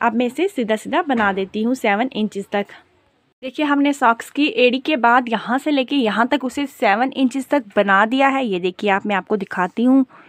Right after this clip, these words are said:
इंच टेप से भी। ये देखिए हमारी इसकी लेंथ जो है सेवन इंच की कंप्लीट हो गई है। अब हमने इसका जो है आगे का पार्ट बनाना है। हमने दूसरा सॉक्स जो है तैयार किया हुआ है, मैं आपको दिखाती हूँ। ये देखिए कुछ इस तरीके की जो है इसकी शेप हमारी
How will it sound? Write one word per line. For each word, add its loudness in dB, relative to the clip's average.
इंच 2
टेप 4
से 0
भी। 2
ये 4
देखिए 0
हमारी 0
इसकी -4
लेंथ 0
जो -2
है -2
सेवन 2
इंच -2
की 0
कंप्लीट 0
हो 0
गई -2
है। -6
अब -2
हमने -2
इसका -6
जो -4
है -4
आगे 0
का -2
पार्ट -2
बनाना -2
है। -4
हमने 0
दूसरा -6
सॉक्स -8
जो -2
है 0
तैयार 0
किया -2
हुआ 0
है, -2
मैं -2
आपको -4
दिखाती -6
हूँ। -6
ये 0
देखिए -2
कुछ -6
इस -4
तरीके -2
की -6
जो -2
है 0
इसकी -2
शेप 2
हमारी -2